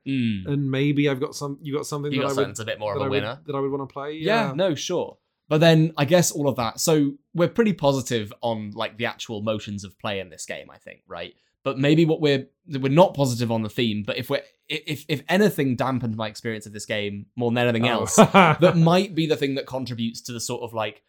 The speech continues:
Speaker 1: I don't know, I think that at the start of this podcast, we made it sound like we really didn't like Soulforge Fusion, that we were really, like,
Speaker 2: Honestly,
Speaker 1: not fans of it at all.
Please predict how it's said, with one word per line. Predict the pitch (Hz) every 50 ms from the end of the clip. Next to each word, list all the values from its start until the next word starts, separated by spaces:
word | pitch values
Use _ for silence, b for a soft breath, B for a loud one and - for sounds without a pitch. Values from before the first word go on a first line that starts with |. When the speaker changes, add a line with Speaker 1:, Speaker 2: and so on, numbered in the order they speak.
| _ _ _ -
Speaker 1:
I | 165
don't | 165 208 214
know, | 202 165
I | 123 139
think | - - 196 185
that | 165 175
at | 175 -
the | -
start | 123 - 151 147 -
of | 135
this | 120 -
podcast, | - 123 117 - 117 104 -
we | 120
made | 113 113 113
it | - -
sound | - 117 107 107 104
like | 107 104 107
we | 110 107
really | 110 107 104
didn't | 101 113 117 104 110 104 -
like | 107 110 104 101 - -
Soulforge | - 110 98 92 - 101 98 -
Fusion, | - - 113 107 104 104 98 82 80
that | 80 -
we | 104 101
were | 98
really, | 98 104 104 98 98 95
like, | 92 92 92 98 - _ _ -
Speaker 2:
Honestly, | 165 175 185 123 131 156 170 151
Speaker 1:
not | - -
fans | - 120 110 110 107 107
of | 104
it | 107 104 -
at | 113 110 - - -
all. | 127 110 85 - - 82